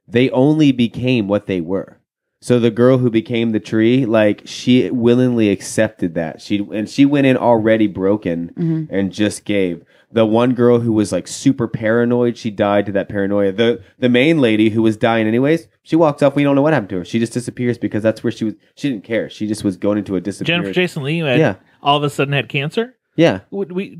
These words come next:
Speaker 3: no, she
Speaker 2: She,
Speaker 3: was in the
Speaker 2: she was in
Speaker 3: tunnel,
Speaker 2: the tunnel.
Speaker 3: and
Speaker 2: She
Speaker 3: all
Speaker 2: was the
Speaker 3: the, all
Speaker 2: alien.
Speaker 3: the stuff
Speaker 1: Right,
Speaker 3: kinda
Speaker 1: but
Speaker 3: came
Speaker 1: then
Speaker 3: out
Speaker 1: she
Speaker 3: of
Speaker 1: just
Speaker 3: her.
Speaker 1: kinda goes, like, and
Speaker 3: Yeah.
Speaker 1: it just goes away.
Speaker 3: Yeah, yeah.
Speaker 2: Oh, yeah.
Speaker 1: She doesn't, like, she's not ripped apart by a bear.
Speaker 2: Yeah.
Speaker 1: She just goes, and yeah, okay, she's done. And, like,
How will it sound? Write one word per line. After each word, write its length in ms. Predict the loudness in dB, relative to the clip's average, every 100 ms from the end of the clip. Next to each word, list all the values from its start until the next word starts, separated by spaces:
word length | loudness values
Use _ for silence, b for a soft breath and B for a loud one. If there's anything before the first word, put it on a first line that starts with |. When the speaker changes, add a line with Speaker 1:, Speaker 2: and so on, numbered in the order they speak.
| -4
Speaker 3:
no, 120 | 0
she 100 | 2
Speaker 2:
She, 60 | 2
Speaker 3:
was 140 | 2
in 120 | 2
the 100 | 0
Speaker 2:
she 100 | 2
was 80 | 4
in 40 | 4
Speaker 3:
tunnel, 120 | 4
Speaker 2:
the 220 | 2 0 -2
tunnel. 340 | 0 2 2
Speaker 3:
and 100 | 0
Speaker 2:
She 120 | -2
Speaker 3:
all 60 | 0
Speaker 2:
was 80 | 2
the 60 | 2
Speaker 3:
the, 40 |
all 40 | 2 4
Speaker 2:
alien. 140 | 2 0
Speaker 3:
the 60 |
stuff 340 | -4 -2 -2 2
Speaker 1:
Right, 140 | 2
Speaker 3:
kinda 160 | 2 0
Speaker 1:
but 80 | 0
Speaker 3:
came 140 | 0
Speaker 1:
then 20 | 2
Speaker 3:
out 60 | 2
Speaker 1:
she 60 | 2
Speaker 3:
of 60 |
Speaker 1:
just 20 | 0
Speaker 3:
her. 40 |
Speaker 1:
kinda 180 | -2 -2
goes, 600 | -2 0 2 0 -4 -8
like, 200 | -8 -6
and 100 | -2
Speaker 3:
Yeah. 200 | 0 0
Speaker 1:
it 20 |
just 180 | -4 -6
goes 220 | -4 -4
away. 200 | -2 0 2
Speaker 3:
Yeah, 40 | 2
yeah. 60 |
Speaker 2:
Oh, 60 | 2
yeah. 160 | 0
Speaker 1:
She 60 | -2
doesn't, 220 | -4 -6
like, 220 | -10 -10 -12 -16
she's 160 | -8 -6
not 140 | -4
ripped 160 | -6 -4
apart 180 | -4
by 120 | -4 -8
a 60 |
bear. 200 | -6 -2
Speaker 2:
Yeah. 160 | 0 0
Speaker 1:
She 60 |
just 100 | -2
goes, 320 | 0 2 2 0
and 200 | -6 -6
yeah, 140 | -8 -10
okay, 300 | -10 -6 -6
she's 180 | -6 -6
done. 360 | -4 -4 -8 b b b -2
And, 240 | 0 2
like, 420 | 4 4 2 0